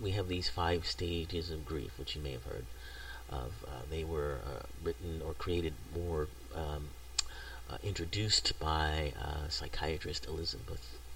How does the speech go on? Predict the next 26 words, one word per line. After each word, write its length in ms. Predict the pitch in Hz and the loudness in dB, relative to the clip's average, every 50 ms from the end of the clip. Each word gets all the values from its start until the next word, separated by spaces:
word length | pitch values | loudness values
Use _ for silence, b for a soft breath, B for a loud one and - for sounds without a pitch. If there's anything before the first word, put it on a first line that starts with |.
| - | -6
Kubler-Ross. 1040 | - - 104 90 80 82 85 80 78 78 76 69 67 82 85 - - - - - - - B B B B B B B B B B B B | -4 -2 -2 -2 0 0 0 2 2 2 2 2 2 2 2 2 2 2 2 0 -2 -6 B B B B B B B B B B B B
And 320 | 95 98 101 101 104 110 | 2 4 4 4 6 6
she 200 | - - 156 156 | 6 6 6 6
had 180 | 143 156 151 110 | 6 4 4 4
researched, 680 | 104 101 104 - - 107 107 98 - - - - - - - - | 2 2 4 4 4 6 4 4 4 4 0 0 0 -2 0 4
uh, 380 | 92 92 92 90 95 92 90 92 - - - - - - - - - - - - - 92 | 4 6 6 6 4 4 2 0 -2 -4 -6 -8 -8 -8 -10 -10 -8 -8 -8 -8 -6 -6
feelings 540 | - - - 135 120 117 113 110 107 98 - | -6 -2 0 4 4 6 6 6 4 2 0
of 140 | 101 95 - - - - | 0 -2 -4 -6 -6 -2
patients 440 | 101 104 101 98 - 98 92 - - | 0 2 2 4 2 2 2 0 0
who 80 | 98 | 0
were 100 | 95 90 | 0 0
facing 460 | 90 - 90 87 90 - - - 92 | 0 0 0 -2 -2 -2 -2 -2 -2
terminal 520 | - - 87 82 80 78 80 82 85 85 - - | 0 0 0 0 0 0 2 2 2 0 0 -2
illness, 480 | 76 71 69 67 67 73 - - - - B B B B B B B B B B - - | -4 -4 -2 -2 -2 -2 -2 -4 -4 -6 B B B B B B B B B B -2 0
and 400 | 90 87 85 87 85 82 76 - | 2 4 4 4 2 2 2 2
in 180 | 82 104 107 95 | 4 4 6 6
her 140 | 101 107 | 4 4
research 560 | 98 87 85 85 85 - - 87 87 - - - | 2 2 2 2 4 4 4 2 0 -2 -2 -2
came 420 | - 90 90 87 87 87 90 87 | 0 0 2 2 4 2 2 0
to 460 | - - - 92 82 82 80 82 82 - B B B B B B B B B 87 | 0 -2 -2 0 0 0 0 -2 -2 -4 B B B B B B B B B 0
the 260 | 90 85 85 85 73 | 2 2 4 4 4
understanding 680 | 80 92 87 85 82 - - 95 92 92 90 85 85 | 2 2 2 2 2 2 4 4 4 4 4 4 2
of 100 | 82 78 | 2 0
these 200 | 80 80 - - | 0 0 0 0
five 400 | - 80 78 76 76 82 82 - | 0 0 2 2 2 2 2 2
stages: 800 | - - - - - - 71 - - - - - - - - | 0 -2 -2 0 -2 -2 -2 -2 -2 -4 -4 -4 -4 -4 -4